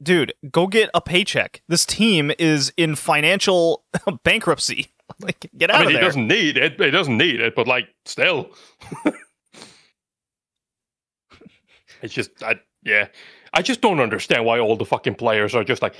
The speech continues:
Speaker 2: "Yeah, I'm gonna go to Barcelona." I'm just like, "Why now? This is, like, the
Speaker 1: Yeah.
Speaker 2: <laughs> worst time."
Speaker 1: It's like, Lewandowski,
Speaker 2: Uh.
Speaker 1: I, like, was Munich that bad to you? <laughs> Like,
Speaker 2: Fair,
Speaker 1: there's a
Speaker 2: fair.
Speaker 1: lot of
Speaker 2: Like,
Speaker 1: other teams you could go to,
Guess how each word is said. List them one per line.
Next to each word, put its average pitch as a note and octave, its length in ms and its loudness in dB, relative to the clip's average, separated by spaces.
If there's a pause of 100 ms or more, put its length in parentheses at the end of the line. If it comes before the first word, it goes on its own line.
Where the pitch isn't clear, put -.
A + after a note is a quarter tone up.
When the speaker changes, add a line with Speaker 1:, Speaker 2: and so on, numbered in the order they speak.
(180)
Speaker 2:
"Yeah, E3+ 180 2
I'm D4 80 -2
gonna E4 220 0
go F#3 180 2
to D#3+ 80 0
Barcelona." C#3+ 720 2
I'm G#2+ 160 -2
just C#3+ 220 -6
like, G#2+ 200 -2 (600)
"Why G3 240 2
now? G3 420 -2 (540)
This D4+ 160 -4
is, E4 100 0
like, G3 160 2
the - 200 0
Speaker 1:
Yeah. A2+ 100 -2
Speaker 2:
<laughs> - 40 -6
worst - 300 -4
time." F#3 540 -2 (1500)
Speaker 1:
It's - 100 -18
like, - 100 -14
Lewandowski, F3+ 720 0
Speaker 2:
Uh. - 100 -20
Speaker 1:
I, D#3+ 200 0 (300)
like, E3+ 180 -2 (120)
was F3 180 0
Munich A#3+ 360 2
that D#3+ 300 0
bad E3+ 240 2
to G4+ 80 2
you? A4+ 360 4
<laughs> - 60 -2
Like, - 120 -4 (1200)
Speaker 2:
Fair, - 120 0
Speaker 1:
there's E4 160 2
a - 60 4
Speaker 2:
fair. - 60 2
Speaker 1:
lot B3 240 4
of A3+ 100 0
Speaker 2:
Like, A3+ 120 4
Speaker 1:
other G3 100 2
teams A#3 320 0
you G3+ 80 2
could D#3+ 160 0
go A3 200 2
to, A#2 320 -4